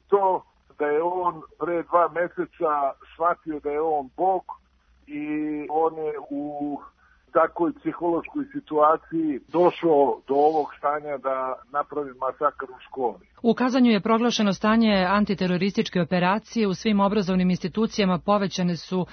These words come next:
Speaker 2: e, mere bezbednosti. Da li se, e, ovaj zločin karakteriše kao teroristički napad?
Speaker 1: Da, to je neosporno teroristička akcija. Sada policija pokušava da utvrdi da li je on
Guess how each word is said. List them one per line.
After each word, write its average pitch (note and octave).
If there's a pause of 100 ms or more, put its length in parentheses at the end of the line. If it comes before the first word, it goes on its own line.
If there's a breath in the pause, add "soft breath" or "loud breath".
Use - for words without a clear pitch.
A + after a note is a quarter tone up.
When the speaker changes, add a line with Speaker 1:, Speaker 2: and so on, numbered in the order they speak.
(240 loud breath)
Speaker 2:
e, F3+
mere F#3+
bezbednosti. G#3 (340 loud breath)
Da G3+
li C4
se, -
e, G#3+ (200)
ovaj A#3
zločin G#3+ (120)
karakteriše G3
kao F#3+
teroristički F#3+
napad? F3 (1040)
Speaker 1:
Da, A3
to F3+
je E3+
neosporno E3+
teroristička F3 (240)
akcija. F#3 (240)
Sada F3+
policija F#3+
pokušava F3 (200)
da D3+
utvrdi F#3
da E3+
li F#3
je F#3
on F#3